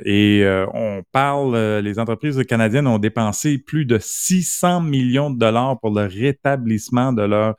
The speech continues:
système. Donc, ça, ça va chercher un peu ce que je dis quand je fais, je forme des, des P-, des P M E. Euh, écoutez, il faut arrêter de penser que la cybersécurité, c'est une dépense, hein. On le dit souvent, c'est un investissement. Ça coûte bien plus cher,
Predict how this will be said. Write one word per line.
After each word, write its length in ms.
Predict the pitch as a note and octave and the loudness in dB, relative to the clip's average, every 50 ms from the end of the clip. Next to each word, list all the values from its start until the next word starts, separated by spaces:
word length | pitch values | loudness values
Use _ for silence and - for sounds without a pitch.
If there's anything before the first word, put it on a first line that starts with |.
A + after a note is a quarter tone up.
| _ _ _ _ _ _ | _ _ _ _ _ _
système. 760 | - - - - A#2+ A2 - - - A2+ A#2+ B2 A#2 G#2 G2+ | -14 -10 -6 -4 -4 -4 -4 0 0 2 4 4 2 2 2
Donc, 240 | G2+ B2 C#3+ D#3 - | 2 0 0 0 -2
ça, 300 | - A#2 A2 A2 G#2 G2 | -2 0 0 0 0 -2
ça 240 | - - G#2 G2 F#2 | -2 -2 -4 -4 -2
va 160 | G2 A2+ B2 | -4 -4 -4
chercher 340 | - - A#2+ - - - F#3 | -4 -6 -8 -6 -4 -4 -4
un 100 | D#3 A2+ | -4 -2
peu 120 | - F3 | -4 -4
ce 100 | E3 - | -4 -2
que 120 | - A#2 | -2 -2
je 100 | G2 F#2+ | -2 -2
dis 180 | F#2 A2+ D3+ C#3+ | -4 -8 -8 -4
quand 140 | - A#2 G2+ | -2 -2 -2
je 80 | G2 - | -4 -4
fais, 200 | - A2+ A2 G#2 | -4 -2 -2 -2
je 60 | - | -4
forme 160 | - B2+ B2+ B2 | -6 -6 -4 -2
des, 280 | A2 G#2+ G#2 G2+ G2 - _ _ _ _ _ _ _ _ - | 0 0 -2 -2 -6 -10 _ _ _ _ _ _ _ _ -6
des 100 | A2 A2 | -6 -4
P-, 180 | G2+ - A2+ G#2+ | -2 -2 -4 -2
des 160 | G2+ G#2 G2+ | -2 -2 0
P 140 | - B2+ A#2 | 2 2 2
M 180 | A2 G#2+ G#2+ | 4 4 4
E. 240 | B2 D#3 F3+ F3 - - - | 4 4 2 2 -2 -6 -8
Euh, 340 | G#2 G2+ G2+ G2 F#2+ G2+ A2 - | -6 -6 -6 -6 -6 -8 -10 -12
écoutez, 400 | - G#2+ - - - E3+ E3+ E3+ | -12 -14 -8 -2 2 2 2 2
il 60 | D#3+ | 0
faut 120 | - - B2+ | -2 -2 0
arrêter 280 | A#2 A#2 B2+ - F3 | 0 0 0 0 0
de 80 | E3+ - - | -2 0 0
penser 440 | C#3+ B2+ A#2+ A2+ A2 - - D3 C#3 | 0 2 2 2 0 -2 -4 -2 0
que 300 | - A#2+ A2 G#2+ A2 A#2+ | 0 2 2 2 0 -2
la 140 | A2 G#2+ G#2 | -4 -4 -4
cybersécurité, 720 | - - A2+ A#2+ B2+ B2 B2 A2+ G#2 A2+ G#2+ - - D3 | -6 -4 -2 0 0 0 0 -2 -4 -4 -4 -4 -4 -6
c'est 220 | C3+ - B2+ G#2 - | -4 -4 -4 -2 0
une 220 | A2 G#2+ G#2 G2+ | 0 0 0 0
dépense, 520 | G#2 B2 C3 - A#2+ A2+ A#2+ C3+ B2+ - | 0 0 0 0 0 0 0 -2 -2 -2
hein. 100 | A#2+ A#2+ | -2 -2
On 100 | B2 A#2 | -2 0
le 160 | G#2+ G#2 G#2 G#2 | 0 0 0 -2
dit 180 | G2 G#2+ A#2 | -2 -4 -8
souvent, 340 | - - A2 G#2 A#2 A#2 - | -6 -4 -2 -2 -2 -2 -2
c'est 340 | A2+ - - A2+ A2 A2 - | -4 -4 -4 -4 -4 -4 -2
un 300 | A#2 A2 A2+ A#2 A2+ A2 | -2 0 0 0 0 0
investissement. 880 | A2 A2+ A2+ A2+ G2+ A2+ A#2+ A2+ - - - - - - - G#2+ A2 A#2 | 0 0 0 0 0 -2 -2 -4 -6 -10 -16 -16 -12 -8 -4 -2 -2 -2
Ça 160 | A2+ - G#2 | -4 -6 -8
coûte 220 | - - A2 G2+ G2+ | -8 -6 -6 -4 -2
bien 200 | A2 B2 B2+ A#2 | -2 -2 -2 -4
plus 160 | - - G2+ | -6 -10 -8
cher, 280 | - - A#2+ B2 B2 | -4 -2 -2 -2 -2